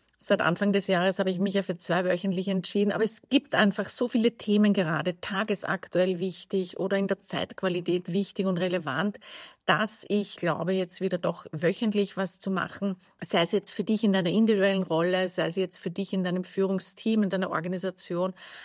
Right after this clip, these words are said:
Aber ich habe einige ganz hervorragende, interessante auch wieder Gäste in der Pipeline. Also freu dich, schau einfach, ob er jetzt wöchentlich kommt, lass dich überraschen. Wenn du ihn abonniert hast, wirst du informiert. Also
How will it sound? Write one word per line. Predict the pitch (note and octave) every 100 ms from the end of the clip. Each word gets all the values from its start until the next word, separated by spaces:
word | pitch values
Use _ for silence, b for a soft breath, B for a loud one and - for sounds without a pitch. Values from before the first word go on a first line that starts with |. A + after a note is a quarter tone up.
| B B B
Aber | F3+ F3+ F#3+ F#3 F3+
ich | F3+ G#3
habe | G3
einige | - F#3 G3 F#3
ganz | F3 F#3+ F#3+
hervorragende, | G3 - A3 G3+ F#3 F#3 F#3 F#3
interessante | E3+ G3 - E3 F3+ F3+ F#3+ F3+ -
auch | E3+ F3 -
wieder | F3+ G3 F3+
Gäste | E3+ - A3 - G#3+ G3+ G3 -
in | G3 F#3
der |
Pipeline. | F3 - F3 F3+ - E3 E3+ E3+ E3+
Also | E3+ E3+ F3 E3+ B B B
freu | - F#3 G#3 C#4+ D4
dich, | B3+ B3 - - B B
schau | - A3
einfach, | C4+ - G#3 G#3 - G3+
ob | - E3+
er |
jetzt | D3+ - F3
wöchentlich | E3 - A#3+ G#3 G3
kommt, | - F#3+ -
lass | - F#3 -
dich | F#3+
überraschen. | F3 D#3+ E3 A#3+ - A3 G3
Wenn | F#3+
du |
ihn | G3
abonniert | - F3 G3 G3+ A#3+ A#3
hast, | G#3 F#3+ - F3+
wirst | G#3 G#3 -
du |
informiert. | F3+ F#3+ - F#3 G3 A3+ A3+ G3+ -
Also | F3+ F3+ F3+